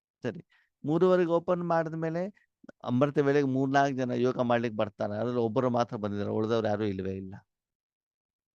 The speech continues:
ಸರಿ, ಈಗ ಕನ್ನಡ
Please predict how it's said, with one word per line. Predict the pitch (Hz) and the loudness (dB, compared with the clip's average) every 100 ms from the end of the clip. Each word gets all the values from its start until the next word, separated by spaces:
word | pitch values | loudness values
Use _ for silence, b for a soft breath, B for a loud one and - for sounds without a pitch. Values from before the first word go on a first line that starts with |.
| _ _ _ _ - | _ _ _ _ 0
ಸರಿ, | 135 143 170 240 _ _ _ _ _ _ _ | 2 2 -4 -12 _ _ _ _ _ _ _
ಈಗ | 156 170 160 127 101 - | 2 4 6 4 2 -2
ಕನ್ನಡ | 120 131 160 | 2 4 4